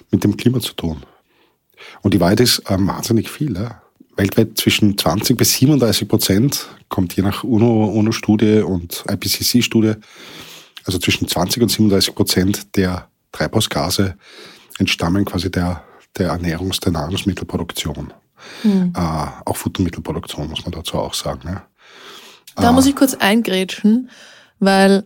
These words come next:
Speaker 2: das ist ein Argument, das mir wahnsinnig auf die Nerven geht, wenn jemand sagt, „Ah, und ich, ich bin vegan und das ist irgendwie,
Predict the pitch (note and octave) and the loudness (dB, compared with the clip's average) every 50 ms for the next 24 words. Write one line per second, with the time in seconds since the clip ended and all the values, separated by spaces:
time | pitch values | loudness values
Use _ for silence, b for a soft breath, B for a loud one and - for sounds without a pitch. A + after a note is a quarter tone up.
0 | _ _ - G#3 G3 - A#3 G#3 A3 G#3+ A3 - G#3+ G3+ A3 G#3+ F#3+ F3+ F3+ F#3 | _ _ 0 0 2 4 4 6 6 6 6 4 4 6 6 6 6 4 4 4
1 | G#3+ B3+ B3+ - - _ _ _ _ _ _ _ _ _ _ - G#3 G3 - G#3 | 4 2 2 -2 -8 _ _ _ _ _ _ _ _ _ _ 2 2 4 6 8
2 | G#3 G#3+ A3 A3+ A3+ - _ _ _ G3+ G3+ G#3 A3 A3 A#3+ B3+ B3+ A#3+ A#3+ A#3 | 8 8 6 4 2 -2 _ _ _ 4 4 6 4 4 4 4 4 2 2 2
3 | - - G#3+ G3+ G#3+ A#3 A#3 G#3+ A3+ A#3+ - F#3 F3+ G3 A#3 A#3+ - _ _ _ | 4 4 6 6 6 4 4 0 -2 0 2 4 4 4 2 0 -4 _ _ _
4 | - G3+ G3+ G3+ G3+ G#3 G3+ G3+ - G3+ F#3+ G3 - - - - A#3 A#3 B3 B3 | 4 4 6 6 6 4 2 2 4 4 4 2 0 -4 -4 0 0 2 2 2
5 | A#3+ A#3+ A3+ - - b b b b b b b b b - A#3 A3 A3 A3+ A3+ | 0 -2 -4 -6 -12 b b b b b b b b b 2 4 4 4 4 2
6 | A#3 A3 A3 A3 A#3 A3+ A3+ G#3+ G3+ G#3 G3+ G#3 G3 G#3 A3+ G#3 G#3 G#3 G#3 G#3 | 2 4 4 4 2 2 2 2 0 0 -2 -2 -2 0 2 2 2 2 2 2
7 | G#3 G#3 G#3 | 2 2 0